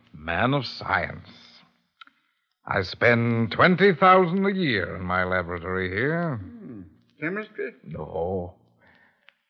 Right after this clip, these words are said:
Speaker 1: Physics and mechanics.
Speaker 2: And perhaps you can give me some idea as to the mechanism employed by the murder of Leocardi.
Speaker 1: <laughs>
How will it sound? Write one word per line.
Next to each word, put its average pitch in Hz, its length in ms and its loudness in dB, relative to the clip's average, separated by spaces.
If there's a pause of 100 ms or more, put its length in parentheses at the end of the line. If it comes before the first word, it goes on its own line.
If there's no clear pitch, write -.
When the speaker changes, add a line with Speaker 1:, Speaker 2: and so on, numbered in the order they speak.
(140)
Speaker 1:
Physics 87 500 0 (320)
and 76 320 -12
mechanics. 85 720 -4 (200)
Speaker 2:
And 113 380 -10
perhaps 151 400 -2
you 156 100 -6
can 160 100 -6
give 156 120 -2
me 151 420 -4
some 160 200 -8
idea 156 560 0
as 151 140 -10
to 143 60 -18
the 143 100 -8
mechanism 135 640 -8
employed 165 520 -4
by 151 140 -2
the 151 120 -2
murder 180 460 -2
of 170 80 -8
Leocardi. 190 720 -4 (880)
Speaker 1:
<laughs> 90 300 -6